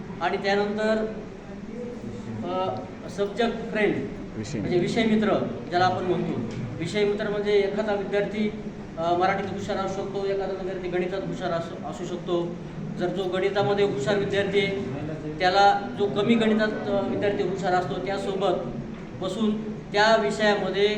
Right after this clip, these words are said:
Speaker 1: जो कमी विद्यार्थी ज्याची अध्ययन क्षमता कमी आहे त्याला हुशार विद्यार्थ्यासोबत, अ, सोबत बसून त्याची अध्ययन क्षमता वाढवण्यासाठी, त्याची अध्ययनाची गती वाढवण्यासाठी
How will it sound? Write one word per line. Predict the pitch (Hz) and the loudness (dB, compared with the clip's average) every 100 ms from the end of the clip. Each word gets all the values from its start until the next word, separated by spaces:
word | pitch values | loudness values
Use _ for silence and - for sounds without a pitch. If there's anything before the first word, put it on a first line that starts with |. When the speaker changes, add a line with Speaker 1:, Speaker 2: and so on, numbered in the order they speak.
| 208 208 | -2 -2
Speaker 1:
जो | 208 | -2
कमी | 202 202 226 | 2 4 6
विद्यार्थी | 240 226 214 220 226 | 4 2 0 0 0
ज्याची | 202 202 202 | 0 0 0
अध्ययन | 180 202 202 | 0 0 0
क्षमता | 196 202 190 | -2 -4 -4
कमी | 190 185 | -2 0
आहे | 180 180 165 - - - - - | 2 2 0 -2 -6 -8 -10 -2
त्याला | 170 196 208 226 220 - - 135 | 2 4 4 4 0 -6 -8 -4
हुशार | 180 226 208 | -2 0 2
विद्यार्थ्यासोबत, | 202 202 202 202 196 196 202 202 180 | 2 2 0 -2 -2 0 0 -2 -6
अ, | 175 175 175 | -4 -2 -4
सोबत | 185 190 202 175 | -2 0 2 2
बसून | 196 233 190 - - - - - - | 4 6 6 2 -4 -8 -10 -10 -6
त्याची | 190 202 233 | -4 2 4
अध्ययन | 190 202 196 | 4 2 2
क्षमता | 180 208 180 190 185 | 2 -2 0 2 4
वाढवण्यासाठी, | 175 180 180 180 180 175 175 | 4 4 2 2 0 -2 -2
त्याची | 170 175 | -2 -2
अध्ययनाची | 156 170 180 190 165 | 0 0 0 0 -2
गती | 170 208 | -2 2
वाढवण्यासाठी | 185 180 175 170 175 156 139 | 4 4 2 0 -2 -4 -4